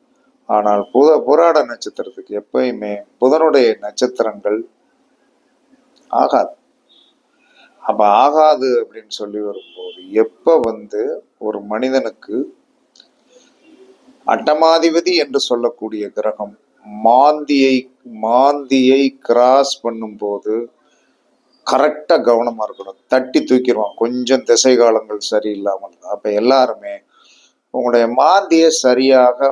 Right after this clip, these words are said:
வைத்து கணிதம் செய்து கொள்ளுங்கள். உங்களுடைய மாந்தி இருக்கின்ற இடத்திற்கு ஒண்ணஞ்சு ஒன்பதில் சனி வரும்போது ரொம்ப கவனமாக இருங்கள். அந்த காலம் உங்களை வந்து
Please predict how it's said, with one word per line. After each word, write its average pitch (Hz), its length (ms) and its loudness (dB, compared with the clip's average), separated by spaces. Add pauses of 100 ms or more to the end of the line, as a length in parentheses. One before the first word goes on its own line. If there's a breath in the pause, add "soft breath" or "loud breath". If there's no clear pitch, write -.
(160)
வைத்து 113 340 -6 (180)
கணிதம் 113 520 -6 (260)
செய்து 101 360 0
கொள்ளுங்கள். 95 500 -8 (1300 soft breath)
உங்களுடைய 127 360 4 (140)
மாந்தி 175 460 2
இருக்கின்ற 135 380 -4 (100)
இடத்திற்கு 107 420 -8 (100)
ஒண்ணஞ்சு 127 420 -2 (120)
ஒன்பதில் 104 500 -4
சனி 113 320 2
வரும்போது 104 560 -2
ரொம்ப 127 200 0 (140)
கவனமாக 107 500 0 (100)
இருங்கள். 107 360 -6
அந்த 113 140 -4 (180)
காலம் 120 420 2 (220)
உங்களை 101 300 -8 (100)
வந்து 110 200 -8